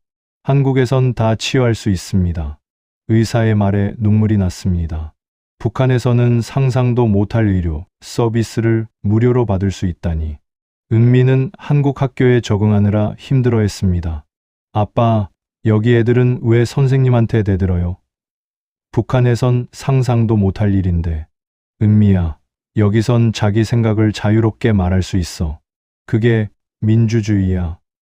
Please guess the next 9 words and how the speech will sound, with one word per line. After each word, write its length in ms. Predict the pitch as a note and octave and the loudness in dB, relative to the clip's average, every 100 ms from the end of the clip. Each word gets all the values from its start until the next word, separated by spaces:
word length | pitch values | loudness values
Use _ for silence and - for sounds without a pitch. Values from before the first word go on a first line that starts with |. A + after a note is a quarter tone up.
| _ _ | _ _
처음 260 | - C#3+ C#3 | -4 0 2
마트에 400 | B2 G#2+ B2+ A#2 | 2 0 0 0
갔을 300 | A2 - A2+ | 0 0 -2
때의 280 | - A2+ A2 | 0 0 -2
충격은 640 | - C3 A#2 A2+ A2 F#2+ F2 _ _ _ | -2 -2 0 0 0 -2 -4 _ _ _
평생 440 | - C#3 C3 C3+ | -4 -2 0 0
잊지 260 | A2+ - - | 0 -2 -2
못할 320 | G2+ F#2 G2+ | -2 -2 -4
겁니다. 540 | - F2 E2+ D#2+ C#2+ | -2 -4 -4 -6 -10